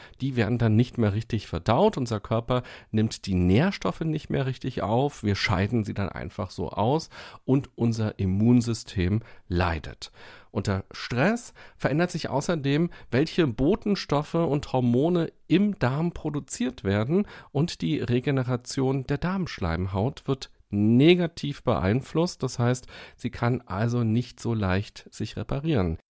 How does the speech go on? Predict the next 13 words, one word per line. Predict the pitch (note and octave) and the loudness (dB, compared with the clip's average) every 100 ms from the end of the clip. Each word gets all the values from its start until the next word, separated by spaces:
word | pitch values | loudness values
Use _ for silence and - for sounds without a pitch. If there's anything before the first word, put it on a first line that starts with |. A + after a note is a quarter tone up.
| _ | _
Die | - | -2
Darmschleimhaut | A2+ C3+ G#3 G3 - D#3 F3 D3 D#3+ F#3+ A3 - - | 0 2 0 0 0 2 0 0 -2 -4 -6 -14 -8
wird | D3+ - - | -8 -8 -6
außerdem | A2+ A2+ C3+ B2+ C3 C3 - - - - | -6 -4 -4 -2 0 0 -2 -20 -8 4
durchlässiger, | A#3+ A3+ F#2 D#2+ D2+ G#2 A#2 D3+ G#3+ - | 4 4 0 -2 -2 -4 -2 -2 -2 -6
wodurch | D3 C3+ C#3 - - | -4 0 -2 -4 -4
Moleküle | A2+ A#2 G#2 - - F3 A3 A#3 A#3+ - - | 0 2 0 -4 -4 -2 0 0 -4 -12 -4
diese | C#3 B2 | -2 0
Barriere | G#2+ F#2+ G2 C3 E3+ G3 F#3 | 0 0 2 0 2 -2 -4
zum | - D#3 D#3 | 0 0 0
Blutkreislauf | A2 C#3 F#3+ - - C3 C#3+ B2+ A2 B2 - | 0 -2 -2 -4 0 0 0 -2 2 0 0
durchqueren | G#2+ G#2 - F#2 G2+ C3+ C#3 | -4 -4 -6 -2 -2 -2 -6
können, | - B2 B2 | -4 0 0